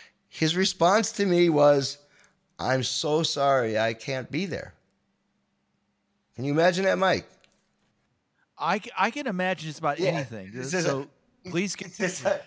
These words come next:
Speaker 1: a, "I can't be there." And I was like, "What?" You know, first of all, b-, being a rock star, as you, as, I mean, you're, you're a well-known musician, even famous,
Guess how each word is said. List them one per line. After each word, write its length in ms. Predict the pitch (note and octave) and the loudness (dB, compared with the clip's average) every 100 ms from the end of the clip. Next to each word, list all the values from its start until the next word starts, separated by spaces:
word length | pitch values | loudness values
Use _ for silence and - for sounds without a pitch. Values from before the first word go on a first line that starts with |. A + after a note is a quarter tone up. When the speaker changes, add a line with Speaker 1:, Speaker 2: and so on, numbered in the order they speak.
| - _ | -18 _
Speaker 1:
a, 40 | E3 | 0
"I 80 | F3+ | 2
can't 380 | - A#3 G3+ | 2 2 2
be 160 | B3 C#4 | 2 2
there." 400 | F#3+ A2 D2 - | 2 0 -2 -6
And 160 | C#3 F3+ | 0 4
I 80 | F3 | 4
was 120 | D#3+ | 4
like, 240 | D#3+ C#3+ - | 2 2 -4
"What?" 340 | F#2+ C3+ - | -4 -2 0
You 120 | E3+ | 4
know, 140 | D#3 C3 | 4 4
first 260 | A#3+ B3 | 2 2
of 80 | G#3+ | 4
all, 320 | G3 F3 D3+ - - - | 6 6 4 -2 -20 -20
b-, 420 | - - E2 G2+ F2 B2+ A2 A#2 | -20 -18 -18 -18 -18 -16 -16 -6
being 300 | C3+ A3 A#3+ G3 | -2 -2 2 4
a 60 | |
rock 280 | E3+ F3+ F#3+ | 6 6 4
star, 600 | - F3+ D#3 D3+ D3 C#3 - - _ - - _ - - B2 | 2 4 6 6 4 0 -12 -20 _ -20 -20 _ -20 -12 0
as 220 | D#3 C3+ | 0 2
you, 260 | D#3+ D#3+ D#3 - | 0 0 -2 0
as, 280 | D#3 D3+ E3+ | 0 2 2
I 80 | |
mean, 140 | F#3 G3+ | 4 4
you're, 180 | G#3+ G3 | 4 4
you're 400 | G3 A3 F#3 D3 - | 4 4 4 -2 0
a 100 | D#3 | 4
well-known 400 | E3 F3 F3+ E3 | 6 6 6 6
musician, 680 | D#3+ F#3+ B3 G#3+ F#3 F#3 - - _ | 4 2 0 0 -2 -2 -6 -14 _
even 260 | D#3+ D#3+ E3 | -2 0 0
famous, 640 | - A3+ A3+ F3+ D#3+ - | 2 2 4 2 2 -2